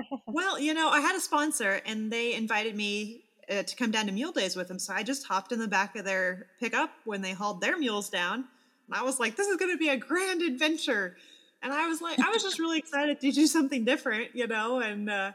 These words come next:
I don't think there'd ever been a Miss Rodeo Oregon at Bishop Mule Days. I don't know if they get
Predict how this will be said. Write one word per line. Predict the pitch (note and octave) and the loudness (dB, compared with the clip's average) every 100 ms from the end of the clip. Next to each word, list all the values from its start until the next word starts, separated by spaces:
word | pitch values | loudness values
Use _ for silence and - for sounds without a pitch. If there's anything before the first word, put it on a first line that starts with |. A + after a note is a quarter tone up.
| - _ - | -12 _ -6
I | B3 | 0
don't | D#4 D#4+ | 2 2
think | E4 D#4+ | 0 0
there'd | C4+ A#3 | 2 2
ever | A3 G#3 | 0 0
been | F3+ B3 | 0 0
a | |
Miss | D4+ D#4 | -2 -4
Rodeo | E4 D#4+ D#4 | -4 -2 -2
Oregon | D#4+ D#4+ E4 | -2 -4 -8
at | C#4+ D4+ | -8 -6
Bishop | D4+ D#4+ | -6 -6
Mule | D#4 D#4+ | -6 -6
Days. | D#4+ D#4+ D#4 - | -4 -4 -4 -4
I | |
don't | B3+ C#4 | -2 -2
know | C#4 | -2
if | C#4 | -2
they | C4+ | -2
get | A3 B3+ B3 | -2 -2 -4